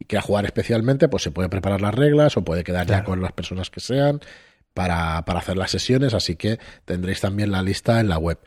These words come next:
Speaker 1: Y nada, en los próximos días, yo creo que jueves, viernes como mucho, podemos tener ya anunciadas las partidas y ya para que el fin de semana, pues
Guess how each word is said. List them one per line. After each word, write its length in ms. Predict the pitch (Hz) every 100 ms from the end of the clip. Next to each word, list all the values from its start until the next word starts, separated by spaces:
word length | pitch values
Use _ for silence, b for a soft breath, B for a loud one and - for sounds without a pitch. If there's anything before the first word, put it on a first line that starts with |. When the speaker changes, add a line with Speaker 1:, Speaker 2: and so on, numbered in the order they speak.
| B B B
Speaker 1:
Y 60 |
nada, 160 | 104 107
en 40 |
los 120 | 104 -
próximos 460 | 113 - 101 90
días, 200 | 90 90
yo 120 | 90 98
creo 140 | 110
que 80 | 101
jueves, 440 | - 113 113 107
viernes 320 | 104 104 101 -
como 200 | 104 107
mucho, 380 | 139 - 160 - B B B _ - - -
podemos 320 | 120 117 113
tener 220 | 113 104
ya 120 | 107
anunciadas 400 | 101 98 107 104 101
las 120 | -
partidas 680 | 101 - - 151 160 160 -
y 120 | 110
ya 120 | 101 92
para 160 | 92
que 80 | 87
el 60 | 87
fin 140 | 98
de 80 | 92
semana, 420 | 92 87 95 98
pues 300 | 92 90